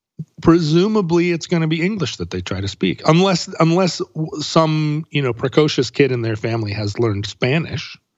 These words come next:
Well, Morocco's close to Spain, so they might depending on where you are in Morocco, you might speak Spanish. That was one of the, Morocco was kind of a polyglot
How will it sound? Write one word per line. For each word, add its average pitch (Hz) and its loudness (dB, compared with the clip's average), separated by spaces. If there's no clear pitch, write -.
Well, 208 4
Morocco's 180 2
close 113 0
to 92 -8
Spain, 85 -6
so 101 -6
they 139 4
might 135 -2
depending 143 2
on 107 -2
where 107 0
you 98 -2
are 92 -4
in 87 -6
Morocco, 78 -10
you 78 -8
might 90 -4
speak - -14
Spanish. - -16
That 127 2
was 110 0
one 101 0
of 90 -8
the, 92 -4
Morocco 165 2
was 104 -4
kind 104 -4
of 85 -6
a 82 -8
polyglot 95 -4